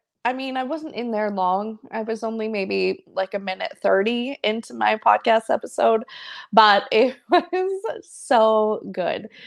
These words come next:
So I think I'm gonna have to post that, uh, as a blooper reel for the, um, YouTube subscribers because it's absolutely hilarious.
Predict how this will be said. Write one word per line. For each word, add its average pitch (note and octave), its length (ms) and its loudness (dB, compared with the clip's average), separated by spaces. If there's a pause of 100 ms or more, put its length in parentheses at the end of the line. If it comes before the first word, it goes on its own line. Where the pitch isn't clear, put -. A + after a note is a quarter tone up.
(1300)
So G#3+ 420 6
I G#3+ 80 0
think B3+ 200 -2
I'm C#4 140 -2
gonna B3+ 140 -4
have G#3 160 -6
to - 80 -20
post F3+ 260 -4
that, - 280 -2
uh, - 160 -2 (320)
as F3 340 2
a F3+ 160 0
blooper F3+ 360 -6
reel - 420 -8 (100)
for - 540 2
the, E3 460 -2 (140)
um, F#3+ 580 -4 (1080)
YouTube G3+ 500 0
subscribers - 760 -2
because - 720 -4 (520)
it's G3 220 4
absolutely - 640 4
hilarious. - 760 -2